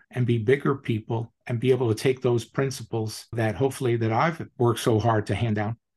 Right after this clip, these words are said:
and take it to where they can be more compassionate and more loving and more constructive and smarter and be able to do more things than, than I do. My father did a lot of things. I would like to think that I'm trying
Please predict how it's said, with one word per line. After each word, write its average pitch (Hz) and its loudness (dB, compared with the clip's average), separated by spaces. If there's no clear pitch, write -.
and 113 -6
take 120 2
it 113 0
to 120 2
where 113 -2
they 117 -2
can 113 -2
be 110 -2
more 120 0
compassionate 117 -4
and 110 -4
more 117 2
loving 110 0
and 113 0
more 117 2
constructive 113 -2
and 113 -2
smarter 110 0
and 120 -2
be 127 6
able 120 2
to 117 4
do 123 2
more 123 4
things 117 -4
than, 113 -4
than 120 2
I 131 0
do. 95 -2
My 117 2
father 123 2
did 120 4
a 120 2
lot 123 4
of 120 -2
things. 139 -4
I 117 -10
would 107 -4
like 117 0
to 110 -4
think 120 -2
that 117 -2
I'm 113 0
trying 113 -2